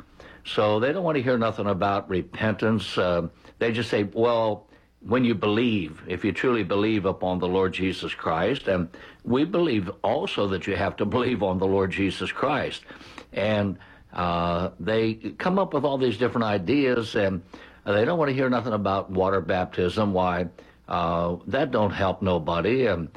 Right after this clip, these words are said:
uh, they don't want to hear about even the gift of the Holy Ghost, speaking in tongues. Some will believe it and some won't, but they don't feel that that's necessary. And some will say that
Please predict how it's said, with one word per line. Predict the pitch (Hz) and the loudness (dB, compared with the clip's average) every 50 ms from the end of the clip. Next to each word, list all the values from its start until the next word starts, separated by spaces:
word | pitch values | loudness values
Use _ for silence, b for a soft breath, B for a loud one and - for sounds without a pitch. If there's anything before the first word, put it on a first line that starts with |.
| B B B B B B - | B B B B B B -6
uh, | - 82 80 80 82 85 | -4 -2 0 0 0 2
they | 87 98 104 | 2 2 4
don't | 104 117 107 | 4 4 2
want | 107 107 107 | 2 2 0
to | 98 | 2
hear | 95 110 107 104 | 2 2 2 2
about | 98 90 101 101 104 104 - - _ _ _ _ _ _ _ | 2 2 0 0 0 -2 -4 -8 _ _ _ _ _ _ _
even | - 107 123 120 131 131 123 113 95 | -2 0 0 2 2 2 2 2 2
the | 101 98 95 92 | 2 0 0 0
gift | 78 73 92 123 151 156 - - - - - - - - | -2 -2 0 2 2 2 0 -8 -14 -14 -14 -14 -10 -4
of | 95 98 90 | -4 -2 0
the | 107 98 | 0 0
Holy | 98 117 123 120 113 107 | 2 2 2 2 2 2
Ghost, | 101 123 139 131 117 - | 2 0 0 0 -2 -4
speaking | - - - 135 120 - 117 | -6 -6 -4 -4 -2 0 0
in | 113 104 90 | 0 0 0
tongues. | 131 123 110 104 - | 0 -2 -2 -2 -2
Some | - - 117 117 123 107 | -2 -2 0 2 2 2
will | 98 95 | 2 2
believe | 85 95 95 95 95 101 101 151 | 0 0 0 2 0 0 2 0
it | 160 - | -2 -2
and | 98 90 | -4 -8
some | - - 101 92 90 87 | -4 -2 -2 -2 0 0
won't, | 87 90 90 101 - - - - B B B B B B | 0 2 2 2 0 0 -4 -12 B B B B B B
but | - 104 | -8 -4
they | 165 147 143 147 | -2 0 0 0
don't | 143 160 170 165 - | 0 0 -2 -2 -2
feel | - 196 165 151 | 0 0 0 2
that | 143 131 110 | 0 0 0
that's | 139 131 123 - - | 0 -2 -2 -2 0
necessary. | 127 123 165 170 - - 98 - - - 95 85 85 95 113 139 151 - B B B B B B B B B B B | 2 2 2 0 -2 -6 -8 -6 -2 -2 -2 0 2 2 2 0 0 -4 B B B B B B B B B B B
And | - 107 117 117 117 113 113 120 113 - - | -2 -2 0 0 0 0 0 -2 -4 -6 -8
some | - - 208 226 214 | -2 -2 0 2 2
will | 165 131 | 0 0
say | - - 139 113 110 120 143 | 0 0 0 2 2 2 2
that | 123 113 104 101 - | 4 2 2 2 -2